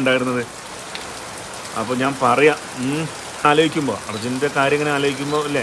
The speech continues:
നിങ്ങൾക്കൊക്കെ ഉണ്ടാവുമല്ലോ. അപ്പോൾ ഈ ലൈവ് കാണുന്ന എല്ലാവരോടും, ആ, ചിലപ്പോൾ ആയിരുന്നു എന്ത് കാര്യങ്ങൾ നാട്ടിലുണ്ടെങ്കിലും അതിലൊക്കെ ഇടപെടാനും, ഉം, എല്ലാവർക്കും വേണ്ടിയിട്ട് വളരെ,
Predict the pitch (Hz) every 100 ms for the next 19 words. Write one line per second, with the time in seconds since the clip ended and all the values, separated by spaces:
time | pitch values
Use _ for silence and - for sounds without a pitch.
0 | 98 123 123 131 151 139 143 151 135 101
1 | 117 123 123 117 135 139 131 131 139 135
2 | 127 127 127 131 139 - - - - -
3 | - - 113 110 113 113 104 117 123 131
4 | 135 - - - 139 143 123 131 - -
5 | - - - 120 147 156 143 143 147 147
6 | 143 127 117 139 135 127 127 131 123 123
7 | 117 127 110 113 113 113 117 117 85 82
8 | - 98 117 113 113 110 113 113 113 127
9 | 113 107 107 95 113 - - - - -
10 | - - 101 113 139